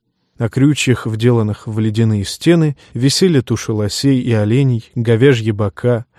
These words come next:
с потолка свешивались свиньи, бараны, козлы, попадались даже лошади и медведи.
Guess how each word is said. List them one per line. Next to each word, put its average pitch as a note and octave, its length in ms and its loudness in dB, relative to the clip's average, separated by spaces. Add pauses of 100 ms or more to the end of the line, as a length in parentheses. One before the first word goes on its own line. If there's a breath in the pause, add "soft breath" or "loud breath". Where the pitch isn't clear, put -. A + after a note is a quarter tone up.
(140 soft breath)
с - 140 -12
потолка C3 480 2
свешивались A2 680 -2
свиньи, A#2+ 800 -2
бараны, A2+ 800 0
козлы, A2 760 -2 (200 soft breath)
попадались D3 560 2
даже A#2+ 300 0
лошади A#2+ 680 0
и C3 100 -2
медведи. A2 720 0